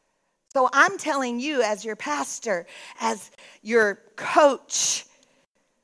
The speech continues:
that I know with Jesus, everything is possible. And with Jesus, joy of the Lord. Not joy in my circumstances.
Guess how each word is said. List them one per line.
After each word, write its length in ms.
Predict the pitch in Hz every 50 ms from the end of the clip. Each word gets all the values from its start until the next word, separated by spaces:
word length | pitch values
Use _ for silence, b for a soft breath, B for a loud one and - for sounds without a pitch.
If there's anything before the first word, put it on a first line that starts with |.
| _ _ _ _ _ _ _ -
that 180 | 220 233 - - -
I 220 | 226 285 330 339
know 260 | 330 311 285 262 247
with 320 | 240 233 262 302 320 - -
Jesus, 600 | - 254 240 269 294 - 349 349 330 - - - _ _ _ -
everything 640 | 240 247 254 240 208 220 220 202 - 226 202 196 190
is 120 | 175 -
possible. 580 | - - 190 175 - - - - - - - - _ _ _ _ _ _ _ _ b b b b b b b
And 280 | - 262 262 254 240 262 -
with 160 | 370 - -
Jesus, 600 | - 277 302 311 320 294 262 311 320 262 185 214
joy 880 | 208 180 - - 254 277 277 302 370 381 294 226 196 185 190 202 233 247 - - _ -
of 220 | 262 247 240 208
the 120 | 202 233 226
Lord. 540 | 220 214 226 254 277 269 240 170 165 170 180
Not 240 | 226 262 330 330
joy 320 | 254 294 294 294 302 320 320
in 100 | 320 320
my 100 | 320 320
circumstances. 1200 | 311 - 302 254 240 - 226 214 202 - - 208 196 190 196 - - 185 202 233 - - -